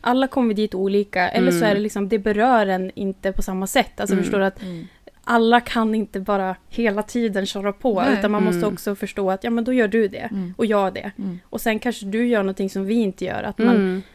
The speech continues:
Speaker 1: man faller in i en roll eller hittar en roll som man är själv bekväm med.
Speaker 3: Verkligen.
Speaker 1: För annars så tar det så jävligt mycket energi att vara, där vi snackar om att upprätthålla någonting man kanske inte egentligen orkar.
Speaker 3: Nej,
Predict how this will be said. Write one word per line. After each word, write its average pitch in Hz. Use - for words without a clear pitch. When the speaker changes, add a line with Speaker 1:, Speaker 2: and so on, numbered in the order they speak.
Speaker 1:
man 214
faller 214
in 196
i 196
en 196
roll 202
eller 196
hittar 202
en 196
roll 196
som 196
man 190
är 185
själv 190
bekväm 190
med. -
Speaker 3:
Verkligen. 185
Speaker 1:
För 214
annars 233
så 220
tar -
det 196
så 214
jävligt 214
mycket 196
energi 196
att 190
vara, 196
där 226
vi 208
snackar 208
om 185
att 180
upprätthålla 202
någonting 185
man 185
kanske 185
inte 185
egentligen 196
orkar. 190
Speaker 3:
Nej, 185